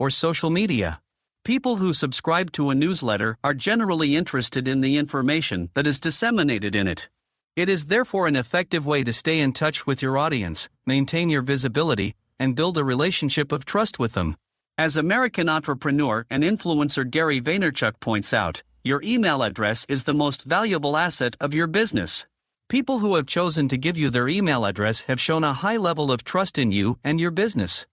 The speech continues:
Don't disappoint them. The newsletter can also be used to increase traffic to your website.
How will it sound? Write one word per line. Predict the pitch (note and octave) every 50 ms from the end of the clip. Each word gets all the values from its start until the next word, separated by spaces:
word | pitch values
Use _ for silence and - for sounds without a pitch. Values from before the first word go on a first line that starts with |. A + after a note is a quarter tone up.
| _ _ _ _ _ _ _
Don't | C#3+ F3+ A3 A#3+ G#3 E3
disappoint | D#3 F3+ F3 - F3 D3+ - - F#3 G3 F#3+ -
them. | - B2+ A2 F#2 E2 D#2+ D#2+ - _ _ _ _ _ _ _ -
The | D3
newsletter | D3+ F3+ A#3 C4+ B3 - F#3+ D3+ A2+ A2+ B2 C3+ C#3 -
can | - D3 C#3+
also | D#3 F3+ G#3 - - F3+
be | E3 D#3 D3
used | C#3 C#3+ D3+ D3+ - -
to | D3 C3+ C3
increase | C3+ B2+ - - F3 E3+ -
traffic | - - G3 G#3 G3+ - A#2+ A#2 A2+ -
to | - - E3+
your | E3+ E3 E3
website. | D#3+ E3 G3 A3+ G#3+ - - - F#2 F2 E2 -